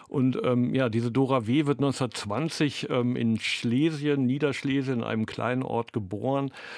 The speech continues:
wächst dort in einer, ja, Landarbeiterfamilie auf, sechs Geschwister und hat, so beschreibt das Grünbein, eben immer einen Fluchtimpuls von Anbeginn an,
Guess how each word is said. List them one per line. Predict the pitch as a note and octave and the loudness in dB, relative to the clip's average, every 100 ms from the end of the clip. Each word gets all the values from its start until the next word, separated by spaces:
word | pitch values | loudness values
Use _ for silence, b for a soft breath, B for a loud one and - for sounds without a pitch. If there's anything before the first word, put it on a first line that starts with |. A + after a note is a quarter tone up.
| B B | B B
wächst | A#2 - - | -4 -2 0
dort | B2+ B2+ - | 2 2 0
in | A#2 A#2 | 0 0
einer, | A2 A2 G#2+ | 0 0 0
ja, | G2 G2 | 0 -2
Landarbeiterfamilie | F2 E2+ C3 D3+ A#2+ B2 A#2+ A#2 B2 B2 A#2+ A#2+ A#2+ | -2 0 0 0 2 2 0 0 0 2 4 2 2
auf, | A2+ A#2 G#2+ | 2 0 0
sechs | A2+ A2+ - | -2 -4 -4
Geschwister | A2+ - B2 - D3 C3+ | -4 0 0 2 2 2
und | C#3 A#2 A2+ B B B | 2 0 -2 B B B
hat, | - C3 - | -2 -2 0
so | B2 | -2
beschreibt | G#2+ G2+ G#2 A#2 - | -2 -4 -2 -4 -2
das | B2+ - | -4 -2
Grünbein, | A#2+ B2+ C3 B2 A#2+ | 0 2 4 4 2
eben | A#2 A2+ A2+ A#2+ | 2 2 0 0
immer | A#2+ A#2+ A#2 | 2 2 2
einen | A2 G#2 G2+ | 0 2 0
Fluchtimpuls | - - A2+ - - A2 - A2+ A2+ - | -2 -2 -2 -2 -2 -2 0 0 0 -2
von | - A2 | -4 -2
Anbeginn | A#2+ A#2+ A2 G#2+ B2 | 0 2 2 4 4
an, | C#3+ B2 A2+ | 4 2 0